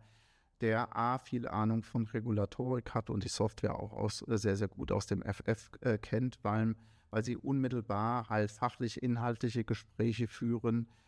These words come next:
ähm, und auch letztendlich die Bedienung, äh, und die Logik der Software verstehen müssen. Und, ähm, da ich ein Interesse dran habe, dass, äh, die, äh, Interessenten sich thematisch eher mit einem Bei-, mit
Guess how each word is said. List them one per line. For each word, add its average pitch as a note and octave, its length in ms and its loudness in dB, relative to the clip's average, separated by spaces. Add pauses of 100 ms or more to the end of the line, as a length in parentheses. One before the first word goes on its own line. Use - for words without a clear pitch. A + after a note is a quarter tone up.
(220)
ähm, G#2+ 640 2 (100)
und G#2+ 500 0
auch G#2 500 0
letztendlich A2 840 -2
die A2 80 -8
Bedienung, G#2 800 0
äh, G#2 80 0
und G#2 320 0
die G#2 80 2
Logik G#2 380 -4
der G#2 120 -2
Software - 420 0
verstehen - 480 -4
müssen. - 320 -2
Und, G#2+ 440 2 (540)
ähm, G#2+ 440 2 (340)
da B2 260 0
ich - 240 -4
ein C3 100 2
Interesse C3+ 500 0
dran A2 380 0
habe, A#2 400 0
dass, A2 400 -4 (100)
äh, G#2+ 360 4 (200)
die, A2 520 0
äh, G#2+ 280 2
Interessenten A#2 880 0
sich A2 420 -2 (360)
thematisch A#2 920 -2
eher B2 460 0
mit A2 480 0
einem G2 520 0
Bei-, A#2 340 0
mit A#2+ 180 -2